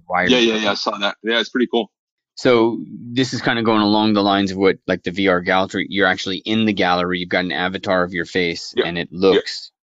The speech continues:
Speaker 1: dead on.
Speaker 2: Yeah, I mean, that could be your avatar. It could be anything else. No, I think it's just a matter of getting one device that will do it mainstream. My, my feel is really that once Apple actually start doing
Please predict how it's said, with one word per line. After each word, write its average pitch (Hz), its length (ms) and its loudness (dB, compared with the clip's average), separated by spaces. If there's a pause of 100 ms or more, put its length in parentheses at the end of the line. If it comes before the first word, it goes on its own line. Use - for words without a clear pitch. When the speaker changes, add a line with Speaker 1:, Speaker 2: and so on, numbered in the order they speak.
(120)
Speaker 1:
dead 90 220 0
on. 65 320 -4 (240)
Speaker 2:
Yeah, 117 280 2
I 92 80 0
mean, 104 220 -2
that 107 260 -2
could 107 140 -12
be 101 80 -4
your 98 320 2
avatar. 92 680 -4 (640)
It - 160 0
could 95 140 -6
be 101 260 0
anything 92 320 -6
else. - 300 -2 (440)
No, 127 80 2
I 131 100 4
think 185 220 2
it's - 240 -2
just - 220 0
a 107 60 0
matter 101 480 2
of 95 80 -4 (240)
getting 98 320 -2
one 98 220 -2
device 90 640 -2
that 95 140 -2
will 98 220 2
do 98 120 4
it 90 100 4
mainstream. 87 500 -6
My, 101 180 -2
my 120 140 2
feel 110 220 2
is - 160 2
really 101 180 4
that 90 200 0 (340)
once 110 260 2
Apple 95 400 2
actually 95 440 0
start 87 340 -2
doing 90 320 -4